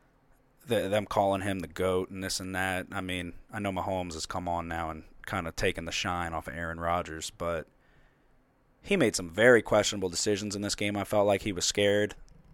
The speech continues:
with the ball in, uh, the red zone, just throwing it away instead of trying to make somebody miss and make a play. <sighs> Uh, it happens,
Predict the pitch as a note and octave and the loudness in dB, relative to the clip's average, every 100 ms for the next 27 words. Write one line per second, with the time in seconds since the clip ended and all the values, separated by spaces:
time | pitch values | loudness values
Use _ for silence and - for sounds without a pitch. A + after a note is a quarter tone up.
0 | - A2+ - F#2 G2 G2 G2 G2 - - | -6 -4 0 6 10 12 10 8 0 -6
1 | G2+ F#2+ F#2 E2 F#2 E2+ E2+ G#2 G#2 G#2+ | -2 -2 -2 2 2 2 2 2 4 2
2 | G#2+ F#2+ E2+ - F2 F#2 F#2+ G2 F#2 F2+ | 0 -4 -8 -4 2 4 4 2 4 6
3 | F#2 G2 G2+ _ _ _ _ _ _ _ | 6 4 0 _ _ _ _ _ _ _
4 | G2+ - F#2+ - G#2+ F#2+ F2+ C#2 - _ | -4 0 0 0 0 0 0 -4 -16 _
5 | - G#2+ F#2+ G#2 F#2+ F#2 F#2+ G2 - G2+ | -4 -2 0 2 0 2 0 -2 -2 -4
6 | F#2+ F#2 - G#2+ G#2+ G#2 - _ _ _ | -6 -4 0 2 4 0 -4 _ _ _
7 | _ _ _ _ _ _ - - - - | _ _ _ _ _ _ -20 -20 -20 -20
8 | - _ _ - - - - - - - | -20 _ _ -14 -10 -10 -12 -14 -14 -14
9 | - - - - - - F#2+ F2+ E2+ E2+ | -14 -16 -16 -20 -18 -8 -6 -4 -6 -4
10 | F2+ F2 F2 E2 | -2 -4 -6 -8